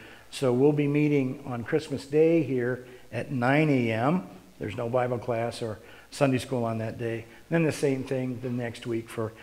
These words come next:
January one. We meet here at, uh, nine o'clock, and we don't have, uh, Sunday school or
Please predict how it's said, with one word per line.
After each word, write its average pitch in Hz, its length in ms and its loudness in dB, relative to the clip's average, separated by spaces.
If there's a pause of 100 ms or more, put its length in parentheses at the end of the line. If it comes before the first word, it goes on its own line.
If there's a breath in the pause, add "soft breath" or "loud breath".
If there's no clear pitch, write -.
(260 loud breath)
January 123 600 2
one. 113 400 0
We 110 120 -4
meet 113 260 -2
here 113 440 0 (460 loud breath)
at, 107 440 -6
uh, 110 220 -4
nine 127 300 2
o'clock, 110 500 -4 (580 soft breath)
and 107 160 -4
we 101 100 -6
don't 104 180 -6
have, 104 360 -8
uh, - 240 -8 (540)
Sunday 117 240 0
school 110 320 -4
or 98 140 -10